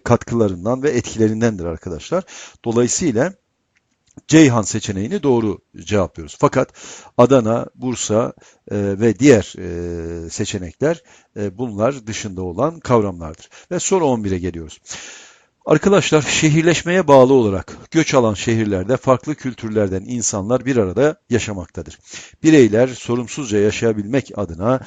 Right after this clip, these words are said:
bir takım sorumluluklar almaktadırlar. Sorunsuzca yaşamak adına bir takım,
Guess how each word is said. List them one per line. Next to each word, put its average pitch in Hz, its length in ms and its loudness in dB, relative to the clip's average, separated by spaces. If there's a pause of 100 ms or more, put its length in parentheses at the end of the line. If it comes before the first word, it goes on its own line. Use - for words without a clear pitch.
(220)
bir 156 120 2
takım 92 340 -8
sorumluluklar 117 680 0 (380)
almaktadırlar. 87 800 0 (280)
Sorunsuzca 104 640 -4
yaşamak 104 440 -6
adına 113 260 -8
bir 127 100 -2
takım, 131 380 -8